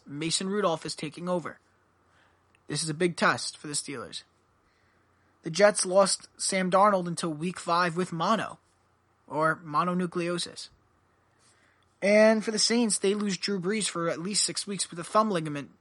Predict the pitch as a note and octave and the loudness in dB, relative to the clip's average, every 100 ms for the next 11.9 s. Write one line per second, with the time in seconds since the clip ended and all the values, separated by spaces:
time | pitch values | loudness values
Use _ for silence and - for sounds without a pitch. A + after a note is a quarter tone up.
0 | _ - F3 F3 - F3 D3 - _ _ | _ -8 -4 -4 -4 -6 -6 -8 _ _
1 | _ _ D#3 D#3 D#3 D#3+ D#3+ E3 D#3+ - | _ _ -10 -2 0 2 0 -4 -6 -6
2 | E3 D3+ D3+ C#3 D3+ D#2+ - - - _ | -6 -6 -10 -8 -8 -8 -18 -20 -20 _
3 | _ _ _ _ _ D3+ D#3 E3 E3 F3 | _ _ _ _ _ -2 -2 -2 -4 -6
4 | - G3 F3+ G#3 F3+ F#3+ E3+ - E3+ E3+ | 0 0 2 0 4 2 2 0 -2 -2
5 | F#3+ F3 C#3+ - - D#3 E3+ - - _ | -2 0 -2 -6 -8 -6 -4 -6 -10 _
6 | _ _ _ _ _ _ - F#3 F3 F3 | _ _ _ _ _ _ 0 4 4 2
7 | F3 G#3 C4 F4 C4+ G3 A3 A#3 G3 D#3 | -2 2 4 2 0 4 8 8 6 2
8 | - _ _ _ _ - - F#3 - _ | -8 _ _ _ _ -8 -2 -2 -4 _
9 | _ G#3 G#3 F3 D3 E3 D3+ C3+ C3 G#2+ | _ 2 4 4 2 2 0 -4 -8 -8
10 | - D3 _ _ _ _ - F3+ A3+ G#3 | -12 -16 _ _ _ _ -8 0 6 6
11 | F3+ F3+ F#3 F3+ - C#3+ - G#2 D#2 | 4 -2 2 4 4 -2 -4 -6 -8